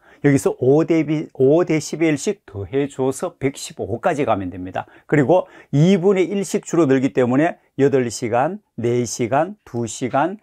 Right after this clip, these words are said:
한 시간 쭉 계속 이로 나누어서 백십오까지 내려오시면 됩니다. 그러면 수치는 많습니다만 사실 외우는 거는 간단합니다. 그죠?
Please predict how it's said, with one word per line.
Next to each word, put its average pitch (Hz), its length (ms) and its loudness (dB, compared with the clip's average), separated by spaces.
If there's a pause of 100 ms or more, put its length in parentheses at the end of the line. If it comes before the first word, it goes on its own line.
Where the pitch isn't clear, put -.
(100)
한 117 200 -6
시간 151 400 -4
쭉 117 340 -8 (300)
계속 131 320 -6
이로 139 260 -2
나누어서 147 720 0 (240)
백십오까지 117 920 -8
내려오시면 113 640 -8
됩니다. 98 320 -18 (300)
그러면 131 420 -2 (320)
수치는 190 520 -4
많습니다만 135 920 -4
사실 120 500 -2
외우는 131 520 0
거는 131 260 -4
간단합니다. 95 680 -4
그죠? 104 240 -16